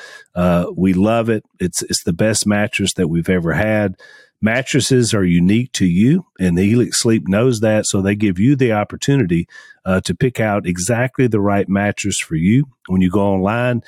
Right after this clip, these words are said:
you're gonna, uh, do a little quick quiz to tell 'em how you like it, uh, and it's, it's, you're gonna love it. Trust me. And they have a lot of other features, too. They support military and first responders and teachers and students.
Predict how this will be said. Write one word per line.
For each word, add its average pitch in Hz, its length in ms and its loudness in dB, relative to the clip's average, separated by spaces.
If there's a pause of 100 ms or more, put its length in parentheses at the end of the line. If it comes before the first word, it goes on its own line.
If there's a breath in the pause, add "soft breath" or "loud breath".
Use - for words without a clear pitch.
(260 loud breath)
you're 95 140 -4
gonna, 92 240 2 (160)
uh, 87 280 -2
do 107 160 2
a 107 40 2
little 101 180 2
quick - 260 -4
quiz 127 520 0 (100)
to 95 100 -6
tell 107 200 0
'em 92 80 0
how 107 240 -2
you 98 240 2
like 95 380 -2
it, 78 120 -4 (420 loud breath)
uh, 87 300 0
and 95 140 0
it's, 92 260 -2
it's, - 260 -8
you're 98 160 -4
gonna 85 200 0
love 80 260 0
it. - 100 -12 (180)
Trust 90 280 -2
me. 87 100 -2
And - 140 2
they 156 220 0
have 202 120 0
a 123 60 0
lot 113 200 0
of 98 100 0
other 98 160 0
features, 87 400 -2
too. 92 160 0
They 101 140 0
support 95 440 0
military 123 580 0
and 87 120 -6
first 107 260 -2
responders 117 640 -2
and - 100 -6
teachers 113 500 -2
and 135 120 -6
students. 113 500 0